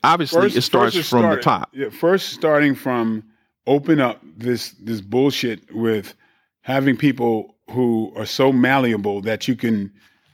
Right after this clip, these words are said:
Speaker 2: you can brainwash their
Speaker 1: Right.
Speaker 2: thinking.
Speaker 1: Right.
Speaker 2: You know, uh, people who can think outside of the box. The public should know this.
Speaker 1: Mm-hmm.
Speaker 2: The public should know about, uh, the criteria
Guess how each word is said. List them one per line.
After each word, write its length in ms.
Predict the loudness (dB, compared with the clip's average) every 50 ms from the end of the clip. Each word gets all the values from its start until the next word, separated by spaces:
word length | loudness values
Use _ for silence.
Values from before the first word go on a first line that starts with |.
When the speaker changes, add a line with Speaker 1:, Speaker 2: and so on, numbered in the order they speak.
| _ _ _ _
Speaker 2:
you 160 | -6 -4 -2
can 160 | 0 0 0 0
brainwash 600 | 2 2 4 4 4 4 2 0 0 -2 -4 -4
their 120 | -4 -2
Speaker 1:
Right. 120 | -2 0 0
Speaker 2:
thinking. 320 | 0 -2 -2 -6 -12 -16 _ _ _ _ _
Speaker 1:
Right. 300 | -12 -10 -10 -10 -12 -16 _ _ _ 0
Speaker 2:
You 80 | 0
know, 240 | 2 2 2 0 -2 -6 -16 -20 _ _ _ -12
uh, 200 | -12 -10 -10 -10 -4 -2
people 260 | -2 0 2 0 0
who 140 | 0 0 -2
can 100 | -2 -2
think 220 | 0 0 0 0 0 -2
outside 420 | -2 -2 -2 -2 -2 -2 0 0
of 80 | -2 -2
the 80 | -4 -4
box. 480 | -4 -4 -4 -4 -6 -10 -12 -18 -20 -20 _ -20 -20 _ _
The 100 | -10 -4
public 300 | -2 -2 0 0 0 0
should 160 | 0 0 2
know 320 | 4 4 4 4 4 2 0
this. 420 | -2 -8 -12 -12 -14 -18 -20 -20 _ _ _ -18
Speaker 1:
Mm-hmm. 260 | -16 -14 -14 -14 -12 -10
Speaker 2:
The 100 | -10 -4
public 300 | -2 -2 -2 -2 -2 -2
should 140 | 0 2
know 240 | 2 2 4 4 2
about, 400 | 2 2 0 0 0 -2 -6 -10 -18 _ _ _ _ _ _ _ _ _ _ -6
uh, 240 | -2 0 0 0 0
the 140 | -2 -4
criteria 720 | -4 -2 -2 0 0 0 2 2 4 4 6 4 4 2